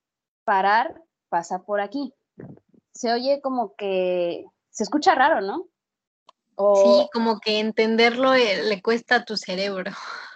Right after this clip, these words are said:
Speaker 1: o Jorge se cayó, yo lo vi, y es el sonido como que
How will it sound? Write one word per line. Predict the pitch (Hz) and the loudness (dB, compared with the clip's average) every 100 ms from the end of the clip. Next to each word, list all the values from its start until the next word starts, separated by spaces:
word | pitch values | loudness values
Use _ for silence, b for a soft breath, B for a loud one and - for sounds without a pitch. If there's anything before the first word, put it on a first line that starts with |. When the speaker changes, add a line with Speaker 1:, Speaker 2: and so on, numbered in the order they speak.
| _ _ _ _ _ B B B B | _ _ _ _ _ B B B B
Speaker 1:
o | 220 202 214 | -16 -12 -6
Jorge | 254 269 269 311 | 0 0 2 0
se | 294 - | 0 0
cayó, | 202 220 262 | -2 0 -2
yo | 220 226 | 0 0
lo | 240 214 | 0 -2
vi, | 220 220 202 | -6 -10 -10
y | |
es | 202 190 - - _ | -10 -12 -18 -20 _
el | - 190 | -8 -4
sonido | 214 214 240 | -4 -2 -2
como | 240 220 | -4 -6
que | 190 180 | -6 -10